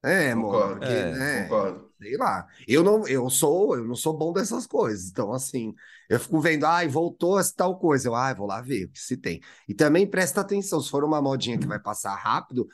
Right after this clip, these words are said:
Speaker 1: compra uma baratinha, né? Não precisa comprar mais caro.
Speaker 3: É,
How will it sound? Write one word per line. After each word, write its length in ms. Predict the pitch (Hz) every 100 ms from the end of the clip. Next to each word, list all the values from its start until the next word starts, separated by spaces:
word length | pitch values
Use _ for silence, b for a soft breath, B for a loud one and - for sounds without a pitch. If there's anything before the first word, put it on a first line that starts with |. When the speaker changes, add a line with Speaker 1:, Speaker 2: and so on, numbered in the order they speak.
| b -
Speaker 1:
compra 280 | 98 123
uma 160 | 131 156
baratinha, 600 | 165 170 214 - 190 123
né? 140 | 107 120
Não 60 |
precisa 200 | 92 101
comprar 320 | - 127 139
mais 220 | 123 120 -
caro. 280 | - 170 - _ _ -
Speaker 3:
É, 320 | 139 80